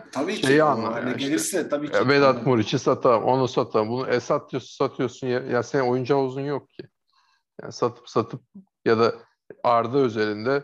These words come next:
Speaker 2: senin altyapı şeyin umarım ileride oluşur ama şu an şimdi şimdi çıkartıyoruz. Yani
Speaker 1: Hı hı.
Speaker 2: işte arkasına İshak geliyor falan. Öyle böyle tamam gelecekse Arda gibi.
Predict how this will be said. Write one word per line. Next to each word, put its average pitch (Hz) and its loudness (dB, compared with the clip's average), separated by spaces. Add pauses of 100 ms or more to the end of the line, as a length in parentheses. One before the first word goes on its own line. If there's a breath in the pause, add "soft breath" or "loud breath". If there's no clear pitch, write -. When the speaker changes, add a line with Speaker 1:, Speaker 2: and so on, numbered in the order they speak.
Speaker 2:
senin 127 -6
altyapı 127 -2 (760)
şeyin 120 -4
umarım 127 -2 (260)
ileride 117 0
oluşur 113 -4
ama 113 -4
şu 123 -4
an 113 -2 (760)
şimdi 165 0
şimdi 107 -8
çıkartıyoruz. - -8 (360)
Yani 110 0
Speaker 1:
Hı 107 0
hı. 107 -2
Speaker 2:
işte - -4
arkasına 110 0
İshak 113 -4
geliyor 107 -2
falan. 107 -6
Öyle 113 2
böyle 110 0
tamam 117 -2
gelecekse 117 -4
Arda 104 -6
gibi. 101 -10